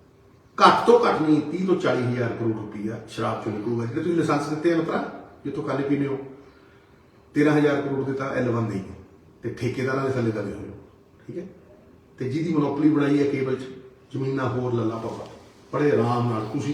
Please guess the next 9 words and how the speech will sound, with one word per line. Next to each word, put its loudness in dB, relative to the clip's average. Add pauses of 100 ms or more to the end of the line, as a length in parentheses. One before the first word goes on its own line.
(120)
ਇਹ 0
ਡੰਗਰੀਆਂ 0
ਮਾਰਦੇ -4
ਹੁੰਦੇ -12
ਸੀ, -18 (720)
ਠੀਕ -2
ਹੈ। 0 (1300)
ਇਹ 6
ਬਜਟ -2